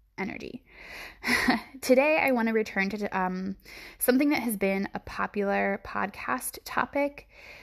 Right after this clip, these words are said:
uh, flexible grouping. First, I want to take a moment and kind of promote myself a little bit. Um, this month,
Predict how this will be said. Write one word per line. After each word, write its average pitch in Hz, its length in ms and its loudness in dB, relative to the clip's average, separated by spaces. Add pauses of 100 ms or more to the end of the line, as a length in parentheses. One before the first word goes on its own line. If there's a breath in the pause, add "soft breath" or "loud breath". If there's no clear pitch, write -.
(340 loud breath)
uh, 196 180 6
flexible 226 540 4
grouping. - 480 -8 (640 loud breath)
First, 285 380 4
I 247 80 6
want 220 180 2
to - 80 -8
take 226 120 -2
a 226 40 0
moment 208 340 0
and 208 80 -4
kind 196 200 -2
of 180 100 -4
promote 196 300 -4
myself - 400 -6
a 202 60 -2
little 214 200 0
bit. 254 260 0 (340 loud breath)
Um, 202 320 6
this 220 440 2
month, 208 360 0